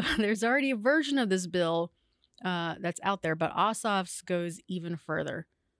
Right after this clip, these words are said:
So it closes a particular loophole that folks keep taking advantage of. It's called the spousal loophole. So basically, okay, I'm Senator Saba. I can't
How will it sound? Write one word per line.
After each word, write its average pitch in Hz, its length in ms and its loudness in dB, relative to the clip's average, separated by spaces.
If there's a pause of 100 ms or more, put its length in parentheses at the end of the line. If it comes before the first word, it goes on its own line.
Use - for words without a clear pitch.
So - 160 -2
it 175 120 2
closes 240 800 -2 (340)
a 170 60 -4
particular 247 600 -2
loophole 196 580 0
that 160 220 -2
folks 170 280 -2
keep - 200 -8
taking 156 320 -4
advantage 147 440 -6
of. 143 160 -6
It's 170 140 -8
called 165 400 0 (520)
the 180 100 -2
spousal 208 800 0
loophole. 165 500 -8 (500)
So - 160 -2
basically, 202 720 -2 (460)
okay, 185 360 -4
I'm 196 460 -2
Senator 175 440 -2
Saba. 190 560 0 (100)
I 185 220 0
can't 180 460 -4